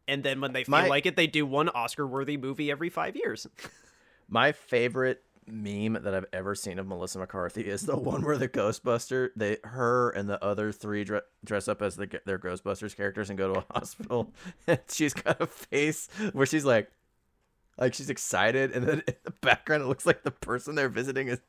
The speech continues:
Speaker 2: dying. <laughs> And it's like, "We're the Ghostbusters. We're here a little early, but we'll give you a couple minutes."
Speaker 1: Oh, dude. Uh,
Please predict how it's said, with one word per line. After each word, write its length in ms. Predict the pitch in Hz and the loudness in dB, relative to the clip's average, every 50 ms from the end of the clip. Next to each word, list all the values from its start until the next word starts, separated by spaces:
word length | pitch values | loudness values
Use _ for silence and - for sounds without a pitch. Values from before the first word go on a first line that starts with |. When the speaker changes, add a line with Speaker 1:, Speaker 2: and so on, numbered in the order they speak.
| - - | -18 -8
Speaker 2:
dying. 760 | - - 110 - - - 135 - 107 143 151 110 - 196 - _ _ - _ _ _ _ _ - | -4 -2 0 0 2 0 0 -2 -4 -6 -2 0 -2 -2 -2 _ _ -20 _ _ _ _ _ -14
<laughs> 760 | 147 - - - - - - 277 - - 320 - - - 320 - - _ _ _ _ - 240 233 | -12 -12 -10 -12 -8 -8 -8 -6 -4 -4 -6 -2 0 -2 -2 -2 -6 _ _ _ _ -16 -10 -10
And 220 | 226 - - 156 165 | -6 4 6 8 8
it's 160 | 165 165 - | 8 8 6
like, 240 | 208 185 165 - - - - - - | 4 4 4 4 2 -6 -20 -6 2
"We're 160 | 180 254 294 | 4 6 6
the 80 | 302 349 | 6 8
Ghostbusters. 760 | - 285 311 427 - - - 370 370 - - - 175 151 123 | 8 8 8 8 6 4 4 4 4 4 4 2 2 2 2
We're 120 | 139 151 170 | 0 -2 -2
here 200 | 165 190 208 214 | 0 -2 0 0
a 80 | 196 | 0
little 280 | 180 180 190 175 165 147 | 2 2 2 2 2 4
early, 240 | 151 165 165 147 139 | 4 4 4 2 2
but 140 | 127 131 82 | 0 -2 -2
we'll 100 | 131 135 | -2 0
give 220 | 131 151 151 127 | 0 0 0 2
you 80 | 123 120 | 2 0
a 40 | |
couple 240 | 117 - 120 - 120 113 | 2 0 -2 -2 -2 -4
minutes." 440 | 110 113 117 117 123 - - - _ _ _ _ _ _ _ _ _ - | -6 -4 -6 -6 -8 -8 -14 -18 _ _ _ _ _ _ _ _ _ 0
Speaker 1:
Oh, 440 | 151 175 180 175 170 160 143 131 - _ _ _ | 2 4 6 6 6 4 2 0 -4 _ _ _
dude. 520 | 143 143 139 135 135 131 120 117 104 104 - _ _ _ _ _ _ | -2 -2 0 0 0 -2 -2 -4 -6 -10 -14 _ _ _ _ _ _
Uh, 440 | 127 127 127 123 123 117 117 113 110 | 0 0 2 2 2 2 0 -2 -4